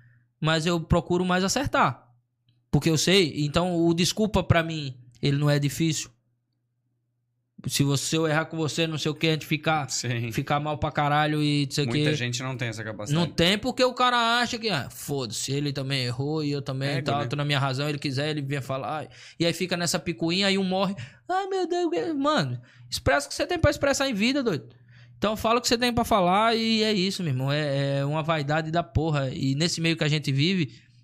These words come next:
Speaker 1: é
Speaker 2: Hum.
Speaker 1: uma, um ego que
Speaker 2: Pra caralho.
Speaker 1: Mano, eu comecei a viver meio de, de Ah, é artista, não sei o quê. Igual quando os caras falam assim, "Ah, não sei o que, agente, que é artista." Isso ainda meio que eu olho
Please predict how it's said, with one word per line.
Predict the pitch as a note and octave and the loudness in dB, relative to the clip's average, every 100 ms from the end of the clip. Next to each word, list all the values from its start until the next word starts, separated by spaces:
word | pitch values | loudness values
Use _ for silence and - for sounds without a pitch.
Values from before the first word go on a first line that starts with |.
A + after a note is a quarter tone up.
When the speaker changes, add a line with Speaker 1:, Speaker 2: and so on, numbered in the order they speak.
| _ - | _ -4
Speaker 1:
é | B2+ | -2
Speaker 2:
Hum. | C3+ | -2
Speaker 1:
uma, | C#3 C#3 | -2 -2
um | C3 C#3+ | -2 2
ego | C#3 F3 E3+ D#3+ C#3 - | 4 4 2 0 0 0
que | D#3 | 0
Speaker 2:
Pra | F3+ | 0
caralho. | C3+ - C3 B2+ C3 B2 _ _ _ - | 0 -4 -4 -6 -8 -12 _ _ _ 0
Speaker 1:
Mano, | F#3+ E3 | 2 4
eu | |
comecei | E3+ F3 - F#3+ | 2 0 2 0
a | |
viver | F#3 C#3 E3 D#3+ | 0 -2 0 0
meio | D#3 E3 | 2 0
de, | D3+ D3+ | 0 0
de | D3 C3+ - - _ - - | 0 -2 -6 -20 _ -20 -6
Ah, | D#3+ D#3 | -4 -2
é | |
artista, | B2+ D3 - - D3+ E3 D3 | -4 -8 -10 -8 -4 -4 -6
não | C3+ | -8
sei | C3+ | -8
o | C3+ | -8
quê. | C3+ C3+ | -8 -8
Igual | C#3+ A#2 C#3 E3 G#3 G#3+ | -10 -10 -12 -6 -6 -6
quando | G#3+ G#3 | -6 -6
os | - | -4
caras | F#3+ F3 | -4 -2
falam | F3 | -4
assim, | F3 | -2
"Ah, | G3 A#3 | -4 -6
não | |
sei | G#3 G#3 | -6 -4
o | |
que, | G#3+ | -2
agente, | F3+ F3 G#3 - | -2 -4 -8 -6
que | F#3+ | -4
é | |
artista." | C#3 - G#3+ - - - | -4 -4 -6 -6 -16 -6
Isso | E3+ G#3 | 0 2
ainda | G#3+ A3 | 2 0
meio | A3 | 0
que | A3+ A#3 | 0 0
eu | A3+ | 0
olho | G#3+ F3 F#3 F3 | 0 -2 -2 -4